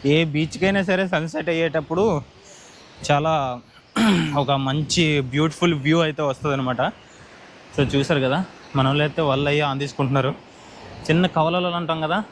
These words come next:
కవలలు అని, ఆ, చాలా పేర్లు ఉంటే మనకు రావులే. అదొకటే గడికి గడికి తిరుగుతుంది, అదొకటే చెప్తున్నాం మీకు.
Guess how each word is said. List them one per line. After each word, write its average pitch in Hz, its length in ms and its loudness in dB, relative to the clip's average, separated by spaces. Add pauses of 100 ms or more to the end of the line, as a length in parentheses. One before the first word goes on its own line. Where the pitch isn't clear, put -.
(280)
కవలలు 143 380 2
అని, 143 320 -4 (720)
ఆ, 135 540 0 (120)
చాలా 143 140 2
పేర్లు 202 260 0
ఉంటే 214 120 -2
మనకు 196 240 -2
రావులే. 175 320 -2 (1080)
అదొకటే 165 360 2
గడికి 196 280 0
గడికి 196 240 0
తిరుగుతుంది, 175 440 0
అదొకటే 151 340 0
చెప్తున్నాం 156 400 0
మీకు. 147 280 0